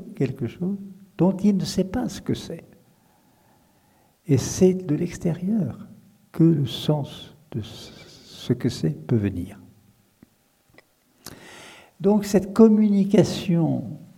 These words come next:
primitive due à l'identification projective au sens de Bion permet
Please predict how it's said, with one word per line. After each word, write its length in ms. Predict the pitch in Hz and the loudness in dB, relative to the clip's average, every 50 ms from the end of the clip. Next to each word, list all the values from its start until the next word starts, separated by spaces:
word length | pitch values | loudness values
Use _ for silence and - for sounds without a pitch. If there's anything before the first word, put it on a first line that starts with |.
| _ _ _ _ _ _ _ | _ _ _ _ _ _ _
primitive 1300 | - - - 185 180 180 175 170 175 175 175 185 185 180 170 147 127 117 110 - - - - - - - - - - _ _ _ _ _ _ _ _ _ _ _ | 0 4 4 4 4 4 2 2 0 2 2 2 4 4 2 2 0 0 -2 -4 -6 -8 -10 -10 -12 -12 -14 -18 -20 _ _ _ _ _ _ _ _ _ _ _
due 400 | - 123 123 135 190 190 175 165 | -12 -8 -2 0 2 2 4 4
à 60 | 151 139 | 4 4
l'identification 1120 | 131 147 156 143 151 160 151 151 - 156 139 - - 143 135 - 135 117 - - - 135 | 2 2 0 0 2 0 0 0 0 -4 -4 -2 -2 -4 -2 0 -2 -2 -2 -2 -4 -4
projective 720 | 131 - - 131 120 113 123 113 - - - 123 123 113 - - | -4 -2 -2 -2 0 0 0 -2 -2 -4 -4 -2 -2 -2 -2 -2
au 160 | - 170 170 165 | 2 4 4 4
sens 600 | - - - - 170 170 151 139 120 - - - | 4 0 0 2 2 4 4 2 0 -2 -4 -2
de 120 | 117 110 | -2 -2
Bion 580 | 98 95 101 104 113 127 - 139 151 151 143 - - - - - _ _ _ _ _ _ _ _ _ _ _ _ _ _ _ _ _ _ _ _ _ _ _ - - - - - - - _ - | 0 2 2 2 2 2 0 0 -2 -4 -6 -8 -12 -20 -20 -20 _ _ _ _ _ _ _ _ _ _ _ _ _ _ _ _ _ _ _ _ _ _ _ -20 -20 -20 -20 -20 -20 -12 _ 8
permet 800 | 165 160 139 143 143 135 139 151 160 175 175 185 196 233 226 | 8 10 10 8 6 4 4 4 4 4 4 4 4 2 0